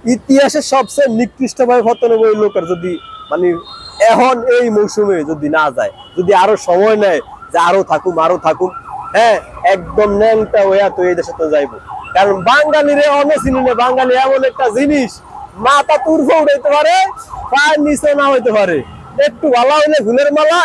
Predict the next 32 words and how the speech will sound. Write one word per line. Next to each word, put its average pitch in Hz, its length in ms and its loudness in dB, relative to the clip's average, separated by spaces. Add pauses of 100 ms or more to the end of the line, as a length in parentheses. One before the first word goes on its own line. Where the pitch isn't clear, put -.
একটু - 200 -4
খারাপ 233 300 0
হইলে 262 240 0
জুতার 233 300 -2
মালা। 175 260 2 (760)
ডক্টর 254 320 2
ইউনূস 269 320 2
কিন্তু 262 240 -2
already 262 540 2
প্রায় 247 280 0
জুতার 240 300 -2
মালাটাই 208 360 0
পাইছে, 147 340 -4 (400)
কারণ 202 280 0
দেশ 208 320 2
আর 170 120 0
নাই। 139 260 0 (720)
ঢাকা 226 460 2
শহরের 247 720 2
মানুষ, 240 440 0 (220)
এখানে 196 200 0
কত 240 260 -2
মানুষ 226 280 -2
আছে 156 200 -2 (720)
একদম 277 460 0
বিষাক্ত 285 360 -2
হয়ে 254 180 2
গেছে - 200 -4 (600)
সরকারের 240 420 0
আচরণে। 202 460 0 (400)
রাস্তাঘাট 311 560 0
ব্লক, 262 380 2